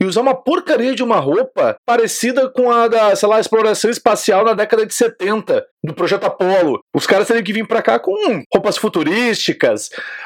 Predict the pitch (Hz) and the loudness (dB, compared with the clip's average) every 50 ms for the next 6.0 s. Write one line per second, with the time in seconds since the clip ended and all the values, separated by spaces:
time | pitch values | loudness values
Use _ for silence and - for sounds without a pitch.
0 | - - 147 165 170 175 170 180 180 185 180 - 208 190 175 180 202 202 175 - | 0 0 2 2 2 0 0 0 -2 -2 -2 0 0 0 0 -2 -2 -2 -4 -4
1 | 208 175 226 180 220 - 220 180 220 214 214 208 208 196 214 226 233 226 220 233 | -2 -2 -4 -4 -4 -4 -2 -2 0 0 2 2 2 0 0 0 0 -2 -2 -2
2 | 208 214 233 240 233 214 180 165 214 220 202 175 160 160 165 208 269 - - - | 0 0 0 0 0 0 -2 0 -2 0 0 0 0 0 -2 -2 -2 0 0 2
3 | 453 403 - - 349 339 370 - 302 254 196 233 - - - - 240 233 226 190 | 2 2 2 0 0 0 0 -2 -2 -2 -2 -4 -6 -4 -2 -2 0 0 0 -2
4 | - - - 208 220 196 160 139 131 - - 165 151 160 185 185 196 - 196 175 | -2 -4 -2 0 2 2 2 2 0 0 0 0 0 0 0 -2 -4 -4 -4 -2
5 | 180 180 170 180 175 165 165 156 160 147 - 147 143 156 170 165 - - - | -2 -2 0 0 -2 0 0 0 0 0 2 2 2 2 0 -2 -4 -10 -14